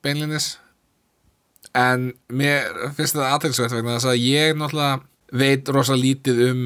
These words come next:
asíska matargerð svona yfir höfuð. Ég er búinn að vera að kynna mér hana meir og meir með árunum. En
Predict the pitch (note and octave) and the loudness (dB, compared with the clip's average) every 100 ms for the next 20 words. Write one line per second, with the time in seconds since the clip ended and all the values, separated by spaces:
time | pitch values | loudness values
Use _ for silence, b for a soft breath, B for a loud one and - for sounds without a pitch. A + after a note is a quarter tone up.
0 | A#2 A2+ - A2+ B2 B2 A#2 A#2+ A2+ A#2+ | -4 -8 -10 -2 0 0 -2 -2 -2 -2
1 | A#2 G#2 F#2+ A2+ G2 F#2 G#2+ G2+ A2+ A2 | -2 -2 -2 -2 -2 0 -2 0 0 0
2 | F#2+ F#2+ F#2 F#2+ F#2 F2+ - A2+ G#2 G2 | 0 -4 -4 -6 -6 -6 -6 -4 -4 -4
3 | F#2 F2+ E2+ - - G#2+ G#2+ G2 G2+ G#2+ | -6 -6 -8 -10 -12 -2 0 0 -2 -2
4 | G2 F#2 F2+ E2 A2+ A2 D#2 F2 _ b | -2 -6 -4 0 0 -2 -6 -12 _ b
5 | b b b b - G#2 | b b b b -6 -6